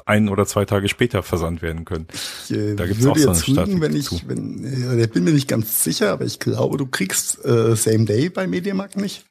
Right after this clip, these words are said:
Speaker 2: äh, sondern erst Next Day.
Speaker 1: Nein,
Speaker 2: Wenn's
Speaker 1: du
Speaker 2: dort
Speaker 1: kriegst
Speaker 2: vor Ort ist, oder?
Speaker 1: Du kriegst, äh, du
Speaker 2: Aufgrund
Speaker 1: kriegst
Speaker 2: des
Speaker 1: auch Same Day.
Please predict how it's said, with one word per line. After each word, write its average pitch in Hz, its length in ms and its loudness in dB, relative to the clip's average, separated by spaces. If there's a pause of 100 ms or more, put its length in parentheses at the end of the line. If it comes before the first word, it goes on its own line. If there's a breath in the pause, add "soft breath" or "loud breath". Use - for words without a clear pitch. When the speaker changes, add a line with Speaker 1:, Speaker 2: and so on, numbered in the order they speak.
(120)
Speaker 2:
äh, 110 160 -6
sondern 120 240 -2
erst - 220 -4
Next 165 220 -6
Day. 101 140 -6 (1160 soft breath)
Speaker 1:
Nein, 101 100 0
Speaker 2:
Wenn's 92 100 4
Speaker 1:
du 95 60 4
Speaker 2:
dort 131 140 0
Speaker 1:
kriegst - 260 2
Speaker 2:
vor 165 100 -2
Ort 151 220 -4
ist, 101 160 -10
oder? 165 220 -10 (360 soft breath)
Speaker 1:
Du 110 120 0
kriegst, - 380 -4
äh, 120 100 -4
du 120 100 -8
Speaker 2:
Aufgrund 123 300 0
Speaker 1:
kriegst - 140 0
Speaker 2:
des 143 80 2
Speaker 1:
auch 151 40 2
Same 185 220 0
Day. 120 60 0